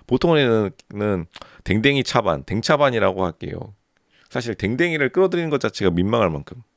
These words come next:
로션은 보통 댕댕이를 사용한 욕을 안 하거든요. 왜냐하면 댕댕이가 인간보다 훨씬 더 우월하기 때문에.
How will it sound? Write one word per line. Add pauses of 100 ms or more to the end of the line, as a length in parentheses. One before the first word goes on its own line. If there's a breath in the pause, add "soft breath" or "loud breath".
로션은
보통 (340 loud breath)
댕댕이를
사용한
욕을
안
하거든요. (200)
왜냐하면
댕댕이가
인간보다
훨씬
더
우월하기
때문에.